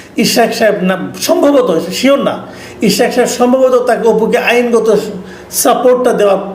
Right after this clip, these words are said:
প্রতিশ্রুতি দিয়েছেন এবং সেই প্রতিশ্রুতির কারণে অপু হয়তো বিশ্বাস করে এই কথাগুলি বলেছেন। আবার অপু তার ভিডিওতে বলছেন,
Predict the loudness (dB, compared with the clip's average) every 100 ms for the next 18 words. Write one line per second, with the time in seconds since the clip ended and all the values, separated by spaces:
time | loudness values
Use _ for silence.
0 | -2 0 0 0 0 0 0 0 -2 -4
1 | -16 -4 0 0 2 0 0 0 0 0
2 | 0 0 2 2 2 2 0 2 2 2
3 | 0 0 0 0 2 0 0 -6 -16 -2
4 | 0 2 2 2 2 -2 -6 -16 -18 -2
5 | 2 2 2 -2 -4 -10 -14 -18 -20 -20
6 | -20 -18 -16 -10 0 2 2 2 2 2
7 | 2 4 2 2 2 4 4 2 2 0
8 | 0 -2